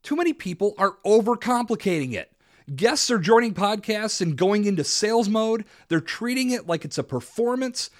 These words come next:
and they're not taking advantage of the incredible networking and relationship building elements that make the podcast community so great.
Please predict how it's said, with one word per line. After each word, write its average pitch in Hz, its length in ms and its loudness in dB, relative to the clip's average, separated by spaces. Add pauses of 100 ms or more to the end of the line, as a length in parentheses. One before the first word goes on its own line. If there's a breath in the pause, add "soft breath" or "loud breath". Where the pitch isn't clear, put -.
and 196 160 0
they're 190 80 6
not 220 380 -2
taking 254 320 -6
advantage 220 480 -4
of 151 100 -6
the 160 140 -4
incredible 185 520 -4
networking 208 840 -4
and 180 120 -8
relationship 180 760 -4
building 139 320 0
elements 113 480 -4 (180 soft breath)
that - 180 -4
make 175 320 -6
the 214 100 -4
podcast 160 680 -8
community 139 420 -6
so 196 180 -4
great. 214 420 -4